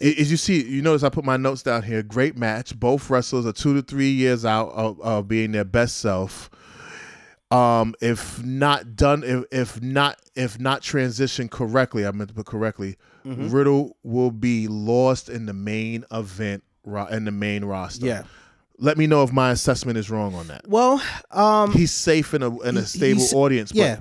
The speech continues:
Speaker 2: he's safe right now. And then once people start tuning in more to N X T and to become more familiar, then yes, he'll be perfectly fine.
Speaker 1: But I think
Speaker 2: You
Speaker 1: the
Speaker 2: know
Speaker 1: transition on the main roster, I don't think they're gonna get what to do with him.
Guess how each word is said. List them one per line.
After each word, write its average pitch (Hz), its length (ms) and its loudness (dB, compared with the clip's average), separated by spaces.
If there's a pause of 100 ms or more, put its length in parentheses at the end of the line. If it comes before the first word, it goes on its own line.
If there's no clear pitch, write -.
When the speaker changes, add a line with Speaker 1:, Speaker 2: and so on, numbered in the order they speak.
(140)
Speaker 2:
he's 214 200 0
safe 214 320 2
right 202 160 2
now. 196 240 0
And 170 180 -4
then 175 300 2 (500)
once 190 480 2 (240)
people 190 260 2
start 175 360 2
tuning 175 280 0
in 147 120 0
more 127 560 2
to 143 180 -2
N 147 80 -4
X 151 160 -2
T 165 160 -2
and 139 100 -4
to 120 40 -6
become 143 300 -4
more 139 160 2
familiar, 156 500 2 (380)
then 147 300 2
yes, 147 460 -2 (800)
he'll 185 240 4
be 156 160 2
perfectly 151 460 2
fine. 123 400 0 (240)
Speaker 1:
But 123 120 0
I 139 80 4
think 135 60 -2
Speaker 2:
You 147 60 4
Speaker 1:
the 147 100 0
Speaker 2:
know - 20 0
Speaker 1:
transition 127 640 0
on 120 80 -2
the 117 80 -2
main 117 240 0
roster, 131 560 0
I 117 100 0
don't 127 140 0
think 117 120 -6
they're 113 100 -6
gonna 107 160 -2
get 104 220 0
what 104 120 -6
to 98 80 -8
do 120 180 4
with 107 140 2
him. 90 160 -8